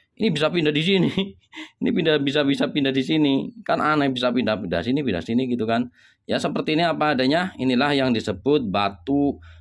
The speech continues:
badar besi hitam atau badar besi atau muntah besi seperti ini.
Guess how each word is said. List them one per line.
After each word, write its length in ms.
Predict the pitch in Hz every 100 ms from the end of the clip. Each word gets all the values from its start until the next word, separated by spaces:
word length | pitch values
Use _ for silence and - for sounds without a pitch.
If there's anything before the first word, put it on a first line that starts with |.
| - 87
badar 320 | 104 107 107
besi 480 | 95 - 110 113 98
hitam 600 | 95 101 113 147 165 139
atau 480 | 104 - 117 123 120
badar 480 | 98 92 95 90 87
besi 640 | 87 82 - 120 120 120
atau 280 | 95 - 110
muntah 480 | 113 104 98 101 92
besi 480 | 98 98 101 90 80
seperti 560 | 85 85 85 80 76
ini. 120 | 71